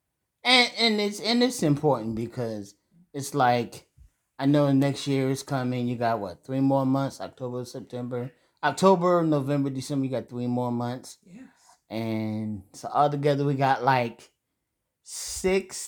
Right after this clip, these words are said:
Speaker 1: to seven months before our anniversary.
Speaker 2: Yes.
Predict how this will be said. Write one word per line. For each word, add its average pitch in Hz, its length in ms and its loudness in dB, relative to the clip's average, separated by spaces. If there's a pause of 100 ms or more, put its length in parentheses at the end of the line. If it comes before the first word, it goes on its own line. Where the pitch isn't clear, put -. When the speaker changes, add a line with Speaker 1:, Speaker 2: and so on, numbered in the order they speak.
Speaker 1:
to 147 120 -10
seven 139 420 2
months 139 360 0
before 113 420 -4
our 107 60 -2
anniversary. 135 1080 -6 (280)
Speaker 2:
Yes. 208 140 -20